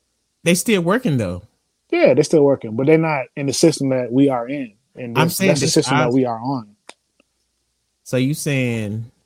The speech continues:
Speaker 1: it should be a system where you don't have to be into
Speaker 2: I'm,
Speaker 1: the,
Speaker 2: I'm
Speaker 1: uh,
Speaker 2: saying, like,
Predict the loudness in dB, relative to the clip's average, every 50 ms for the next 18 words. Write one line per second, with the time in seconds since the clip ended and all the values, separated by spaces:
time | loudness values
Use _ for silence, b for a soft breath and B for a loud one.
0 | _ _ _ _ _ _ _ _ _ _ _ _ _ _ _ -6 -4 -4 -2 -2
1 | -2 -2 0 -2 -2 -2 -2 -2 -4 -4 -4 -4 -6 -6 -6 -4 -4 -2 -2 -2
2 | -2 -2 -2 -2 -2 -2 -2 -2 -4 -6 -6 -6 -6 -6 -6 -8 -12 _ _ _
3 | _ _ _ _ _ _ _ _ _ _ _ _ _ _ _ _ _ _ _ _
4 | _ _ _ -6 -2 0 2 2 2 2 2 2 2 2 2 0 2 4 4 4
5 | 6 6 4 4 4 2 2 2 2 2 2 2